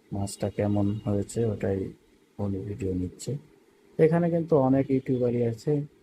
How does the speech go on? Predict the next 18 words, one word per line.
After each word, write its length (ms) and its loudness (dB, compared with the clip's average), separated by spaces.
ফিস্ট 380 -2
ফাস্ট 340 -2
টিভির 280 2
মামুন 300 2
ভাই 260 0
ছিল, 360 -2
তারপরে 580 4
আপনার 460 -2
ফার্স্ট 320 2
রিভিউয়ের 680 2
বায়েজিৎ 460 2
ভাই 200 2
ছিল, 420 0
হ্যাঁ, 140 0
অনেকেই 480 4
ছিল 360 -2
আর 160 0
কি। 140 -10